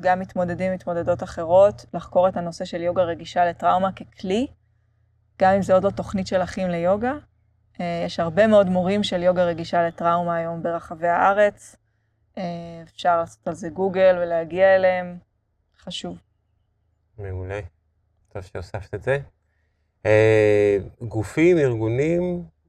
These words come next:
Speaker 2: גם כן היית רוצה קשר אליהם? או
Speaker 1: אני אשאיר
Speaker 2: שזה
Speaker 1: את זה
Speaker 2: ה-,
Speaker 1: בגוגל.
Speaker 2: או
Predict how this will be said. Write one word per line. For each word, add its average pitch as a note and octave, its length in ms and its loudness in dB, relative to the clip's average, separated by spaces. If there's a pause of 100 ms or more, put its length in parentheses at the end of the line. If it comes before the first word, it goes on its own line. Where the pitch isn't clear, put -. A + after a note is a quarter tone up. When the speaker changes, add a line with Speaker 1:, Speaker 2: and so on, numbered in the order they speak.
(140)
Speaker 2:
גם B2+ 240 0
כן F3 160 -4
היית E3+ 220 -6
רוצה E3+ 760 -4
קשר F3 340 -6
אליהם? F#3 300 -6 (2500)
או A3+ 40 -2
Speaker 1:
אני A3+ 180 2
אשאיר A3+ 260 6
Speaker 2:
שזה A3 100 6
Speaker 1:
את A3 40 4
זה G#3 80 4
Speaker 2:
ה-, F#3+ 160 2
Speaker 1:
בגוגל. F3+ 340 2
Speaker 2:
או - 340 0